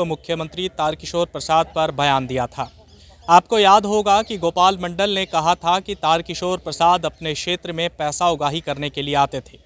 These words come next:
जिसके बाद से लगातार जो है सियासी भंवर में इस बयान को जो है वो काफ़ी तेज़ी के साथ देखा गया। विपक्ष ने इस पर मज़ेदार चुटकी ली है, तो वहीं सत्ता पक्ष के लोग इस पूरे मसले पर कहीं भी कुछ बोलने से मना करते रहे।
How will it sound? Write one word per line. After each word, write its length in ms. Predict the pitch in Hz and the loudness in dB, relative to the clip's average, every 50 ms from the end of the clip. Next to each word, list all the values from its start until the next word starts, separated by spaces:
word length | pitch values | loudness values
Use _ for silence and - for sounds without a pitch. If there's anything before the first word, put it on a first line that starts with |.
| _ _ _ _ - - - - - - - - | _ _ _ _ -20 -20 -20 -20 -20 -20 -14 -4
जिसके 320 | 147 185 190 - - 233 214 | -2 -2 -2 0 0 0 4
बाद 280 | 185 180 185 208 226 - | 6 8 8 8 6 4
से 260 | - - 208 202 208 214 | 0 -2 0 2 2 2
लगातार 680 | 202 175 156 170 165 165 - 180 180 190 196 202 196 165 | 2 0 0 0 0 -2 0 2 4 4 4 4 2 -2
जो 160 | 160 165 160 | -6 -6 -2
है 300 | 151 160 170 190 202 202 - | 0 0 2 2 2 0 -2
सियासी 460 | - - 160 151 156 - - 190 180 | -6 -6 -2 -2 -2 -2 -4 -8 -4
भंवर 300 | 156 151 160 170 175 175 | -2 -2 0 0 -2 -2
में 120 | 180 180 | -4 -6
इस 140 | 170 - 151 | -6 -6 -6
बयान 400 | 135 139 143 151 160 170 185 196 | -2 0 2 4 6 4 4 2
को 140 | 185 - 160 | -4 -8 -8
जो 160 | 143 151 147 135 | -6 -6 -6 -2
है 200 | 143 156 165 175 | 0 2 2 2
वो 180 | 170 160 151 - - - | 2 -2 -8 -10 -4 -2
काफ़ी 420 | 147 151 151 - 190 190 190 196 190 - - | -2 -2 0 -2 -4 -4 -4 -4 -6 -10 -8
तेज़ी 280 | - 175 170 165 190 190 | -6 -6 -4 -4 -6 -6
के 120 | - 151 135 | -6 -6 -4
साथ 200 | - 135 135 131 123 | -2 -2 -2 -2 -2
देखा 260 | 131 131 - - 135 123 | -8 -8 -6 -6 -6 -6
गया। 220 | - 127 117 - _ - _ _ - _ - - - - _ - | -6 -8 -10 -10 _ -20 _ _ -20 _ -20 -20 -20 -20 _ -2
विपक्ष 420 | 156 175 175 226 226 - - - | -2 0 2 2 0 0 0 -8
ने 120 | 214 202 196 | -6 -6 -6
इस 140 | 185 - - | -6 -6 -6
पर 160 | 190 180 170 | -6 -6 -4
मज़ेदार 500 | 156 156 151 165 165 165 175 180 185 180 | -4 -4 -2 -2 0 2 2 2 2 0
चुटकी 400 | - - 165 147 - - 208 202 | -4 -10 -12 -12 -8 -8 -6 -4
ली 180 | 190 202 196 | -2 -2 -2
है, 180 | 175 185 208 240 | 0 0 0 -2
तो 140 | - - 180 | -2 -8 -10
वहीं 280 | 170 160 160 165 185 | -6 -6 -4 -4 -4
सत्ता 340 | 180 - 175 165 - - 175 | -4 -6 -6 -6 -2 -2 -2
पक्ष 280 | 170 - 170 - - - | -2 -2 -8 -8 -8 -10
के 120 | - 180 | -8 -6
लोग 260 | 165 165 180 196 196 | -4 -2 -4 -2 -4
इस 100 | 190 - | -6 -8
पूरे 280 | - - 170 175 175 175 | -8 -8 -6 -2 -2 -2
मसले 280 | 165 165 - - 170 165 | -2 -2 -6 -6 -8 -6
पर 200 | - 175 170 170 | -4 -4 -6 -6
कहीं 320 | - - 165 165 175 170 | -6 -8 -8 -8 -8 -8
भी 100 | 175 175 | -8 -10
कुछ 200 | - 170 147 143 | -10 -10 -12 -8
बोलने 320 | 139 151 170 180 185 185 | -4 -4 -4 -2 -2 -4
से 220 | 170 - 147 170 175 | -6 -4 -6 -6 -6
मना 300 | 175 170 175 170 147 131 | -2 -2 0 0 0 -2
करते 300 | - 135 131 - - 135 | -4 -8 -14 -10 -10 -10
रहे। 200 | 131 123 123 | -10 -10 -12